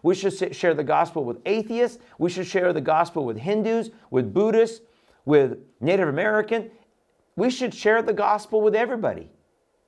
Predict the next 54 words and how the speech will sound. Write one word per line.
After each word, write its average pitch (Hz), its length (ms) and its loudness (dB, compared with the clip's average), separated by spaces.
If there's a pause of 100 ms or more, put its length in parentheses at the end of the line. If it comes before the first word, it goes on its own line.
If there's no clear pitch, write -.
(960)
And 165 120 0
to 151 80 -6
presume 185 580 0
that 160 80 -4
just 175 140 -6
because 175 240 0
I 151 100 -2
stand 170 360 -4
with 143 120 0
Israel, 156 460 -2 (720)
that 170 120 6
I've 165 160 4
never 175 240 0
even 165 220 0
bothered 151 440 0
sharing 151 440 -2
the 127 80 -4
gospel 131 680 -2 (220)
because 151 340 2
of 143 240 2
the 131 300 -4
straw 180 460 2
man 165 240 -4
argument 156 560 -2
that 131 240 -4 (180)
if 151 140 -2
you 151 100 0
believe 160 520 -2
in, 160 260 -6
in 147 180 0
standing 196 480 -4
with 160 140 -4
Israel 143 380 -4
or 135 80 -2
the 127 60 -4
nation 208 360 -2
of 185 100 -2
Israel 143 340 -2
or 143 180 2
the 139 80 2
st-, - 280 -14
standing 190 380 -2
with 165 100 -4
the 135 80 0
right 156 180 4
of 165 60 -2
the 135 80 -2
Jewish 160 320 -2
people 160 220 -4
to 147 60 -4
be 151 120 0
in 143 80 0
the 131 80 -4
land, 165 300 -2